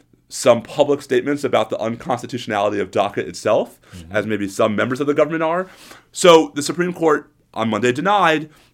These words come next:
Speaker 1: End of story on that note, at least for now.
Speaker 2: Interesting. All right. Well, I feel like there's this building steam within the Supreme Court to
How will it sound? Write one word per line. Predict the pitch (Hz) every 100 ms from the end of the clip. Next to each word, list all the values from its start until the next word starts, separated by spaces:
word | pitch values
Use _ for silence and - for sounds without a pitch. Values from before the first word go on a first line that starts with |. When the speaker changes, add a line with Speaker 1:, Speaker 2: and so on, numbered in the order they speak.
| _
Speaker 1:
End | 151 156
of | -
story | 143 135
on | 120
that | 117 107
note, | 107
at | 95
least | 107 -
for | 90
now. | 80 - _
Speaker 2:
Interesting. | 131 123 104 - 87 82 _
All | 107
right. | 113 123
Well, | 98 104 104
I | 104
feel | - 175
like | 185 135
there's | 123 101
this | 95 92 - _ 98 80
building | 113 135 139 127 98
steam | - - 120 110 110 101 98
within | 101 92 98
the | 92
Supreme | - 95
Court | - 101 92 -
to | - 90